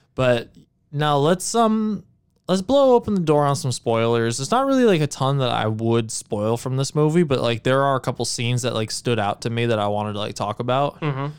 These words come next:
Speaker 1: Uh, so spoiler alert, can we talk about the cringe fest that was when she in Vince Vaughn's body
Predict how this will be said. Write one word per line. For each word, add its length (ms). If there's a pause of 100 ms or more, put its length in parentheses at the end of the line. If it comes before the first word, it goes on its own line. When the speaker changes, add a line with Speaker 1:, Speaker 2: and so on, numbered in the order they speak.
(160)
Speaker 1:
Uh, 580
so 140
spoiler 480
alert, 380 (340)
can 200
we 140
talk 280
about 400
the 100
cringe 600
fest 640 (720)
that 240
was 800 (140)
when 500 (640)
she 640
in 200
Vince 260
Vaughn's 360
body 600